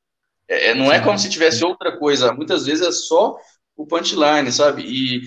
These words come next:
Speaker 1: e aí
Speaker 2: Isso.
Speaker 1: entra no negócio que eu falei, de que a série, a série você vai ter mais tempo junto com os personagens, vai ter uma identificação maior. E aí se junta com isso que você falou da, da sua leitura do Vagabond, que vai
Speaker 2: Uhum.
Speaker 1: significar que você leu o Vagabond, vamos supor que você lesse até hoje, igual eu.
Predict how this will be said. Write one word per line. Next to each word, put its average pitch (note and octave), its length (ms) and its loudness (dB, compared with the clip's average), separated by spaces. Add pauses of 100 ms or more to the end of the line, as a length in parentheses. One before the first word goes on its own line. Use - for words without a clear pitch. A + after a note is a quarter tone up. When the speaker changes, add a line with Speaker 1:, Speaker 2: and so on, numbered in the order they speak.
(260)
Speaker 1:
e C3 120 0
aí C#3+ 120 6
Speaker 2:
Isso. B2+ 220 0
Speaker 1:
entra F3+ 200 0
no F#3+ 60 -6
negócio F3+ 280 0
que F#3 40 0
eu F#3 80 -6
falei, E3 280 -8
de - 80 -12
que - 80 0
a C#3 100 6
série, E3 640 2 (580)
a A#2+ 120 -2
série D3 280 2
você F3 280 0
vai D#3+ 160 4
ter E3 120 -4
mais D3 280 0
tempo D#3 340 -2
junto D3+ 300 -4
com D3+ 60 -12
os C3+ 80 -10
personagens, D3+ 720 -2
vai B2+ 120 -4
ter C3+ 60 -8
uma C#3 100 -2
identificação D3 480 -4
maior. C#3 360 2 (300)
E C3 80 2
aí D#3 80 4
se A3 140 0
junta G3 260 -4
com F3 80 -2
isso D#3+ 120 0
que - 60 -6
você D#3 80 -4
falou C3 300 2
da, A#2+ 120 2
da A#2 120 -4
sua A#2+ 160 -6
leitura A#2+ 300 -4
do A2+ 120 -10
Vagabond, A2 720 0 (440)
que C3 100 -10
vai B2+ 100 4
Speaker 2:
Uhum. C3+ 60 2
Speaker 1:
significar D3 640 0
que D#3+ 100 -10
você E3 320 -12
leu D#3+ 280 2
o G3 40 0
Vagabond, E3 600 2
vamos D#3 140 -2
supor D#3 180 -6
que D3 60 -12
você C#3+ 180 -6
lesse C3 240 -6
até C3+ 180 -2
hoje, A2+ 260 0
igual A2 260 0
eu. G#2 140 -6